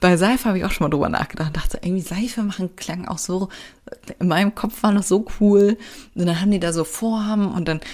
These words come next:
dann, wie die das da so durchschneiden und dann ist das in der Mitte bunt und außenrum hat's eine andere Farbe. Ich war hellauf begeistert und dachte so, Seife machen wär doch geil. <laughs> Hätte ich auch richtig Bock drauf, ne? Handmade Seife,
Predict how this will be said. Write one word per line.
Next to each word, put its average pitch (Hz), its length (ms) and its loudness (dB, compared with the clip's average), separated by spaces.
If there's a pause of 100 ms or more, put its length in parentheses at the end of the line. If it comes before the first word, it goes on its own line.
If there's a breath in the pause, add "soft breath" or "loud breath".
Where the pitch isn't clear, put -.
(160 loud breath)
dann, 160 260 0
wie 180 80 4
die 170 140 -2
das 156 160 2
da 160 160 0
so 160 120 0
durchschneiden 202 960 4
und 165 160 0
dann 147 120 2
ist - 160 -2
das 160 100 -6
in 151 100 -4
der 147 80 2
Mitte 156 340 0
bunt 214 520 6
und - 140 -2
außenrum 160 500 -2
hat's - 180 -6
eine - 120 -2
andere 196 180 2
Farbe. 180 320 0 (300 loud breath)
Ich - 200 -4
war 165 160 4
hellauf 180 360 0
begeistert 165 500 2
und 165 80 -2
dachte - 200 -4
so, 147 140 0
Seife 202 480 0
machen 202 360 4
wär 160 120 2
doch 156 220 -4
geil. - 400 4
<laughs> 254 60 4 (1300 loud breath)
Hätte 220 160 6
ich - 120 4
auch 170 140 2
richtig 202 360 2
Bock - 200 0
drauf, - 420 -4
ne? 175 280 2
Handmade 185 520 2
Seife, 165 520 0